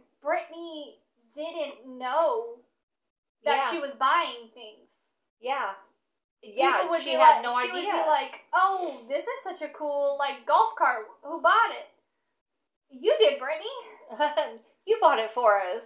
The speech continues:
Speaker 2: Thank you."
Speaker 1: And
Speaker 2: Uh,
Speaker 1: she'd be
Speaker 2: well,
Speaker 1: like, "Oh, I guess I bought this."
Speaker 2: you know, I mean, she bought Jamie Lynn's house. She
Speaker 1: Yeah.
Speaker 2: bought her mo-, she did buy Lynn Spears a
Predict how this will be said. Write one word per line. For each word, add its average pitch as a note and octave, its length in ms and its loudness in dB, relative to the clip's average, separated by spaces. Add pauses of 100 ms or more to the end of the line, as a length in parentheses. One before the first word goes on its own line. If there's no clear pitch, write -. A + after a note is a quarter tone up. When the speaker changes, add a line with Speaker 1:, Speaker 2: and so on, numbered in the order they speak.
(120)
Speaker 2:
Thank G4 320 -4
you." A#3+ 800 -2 (640)
Speaker 1:
And D#4+ 180 2 (100)
Speaker 2:
Uh, G3+ 80 2
Speaker 1:
she'd - 100 0
be G#4+ 60 -4
Speaker 2:
well, G3 280 6
Speaker 1:
like, F#3+ 120 -8
"Oh, G#4 600 4 (100)
I C#4 160 -4
guess D4 240 0
I D#4 140 6
bought F4+ 260 4
this." A#3+ 260 -10 (440)
Speaker 2:
you C4 120 -14
know, B3+ 260 -4
I B3+ 120 -2
mean, A3 240 -12
she - 160 -10
bought G3+ 240 0
Jamie F#3+ 320 -6
Lynn's E3 260 -12 (140)
house. B3 640 0
She C4+ 80 -14
Speaker 1:
Yeah. A#3 160 -4
Speaker 2:
bought - 340 0 (320)
her B3 160 -2
mo-, A3 220 -2 (320)
she C#4+ 260 -12
did D#4 280 0
buy A#3+ 360 2 (100)
Lynn A3 360 -6
Spears F3 500 -10
a - 180 -14